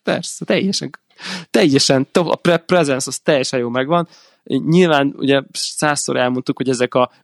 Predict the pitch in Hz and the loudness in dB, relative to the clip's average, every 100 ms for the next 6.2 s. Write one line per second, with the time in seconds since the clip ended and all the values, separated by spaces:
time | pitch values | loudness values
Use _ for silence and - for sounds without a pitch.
0 | _ 175 165 139 135 139 143 139 131 135 | _ 4 4 4 2 2 0 -2 0 0
1 | 143 139 131 127 131 - - - - 131 | 0 -2 -2 -6 -6 -6 -6 -6 -4 -2
2 | 127 127 135 139 127 - 123 - 143 143 | -2 0 -2 -2 -6 -6 -6 0 2 2
3 | 123 117 123 120 113 113 120 - 123 117 | 0 0 2 2 2 2 0 0 -4 -2
4 | 120 113 _ - 139 127 - 123 123 - | -4 -6 _ -6 -2 -2 0 0 0 -2
5 | - _ _ - 123 120 123 113 110 120 | -12 _ _ -8 -2 0 2 0 0 2
6 | 120 - | 2 0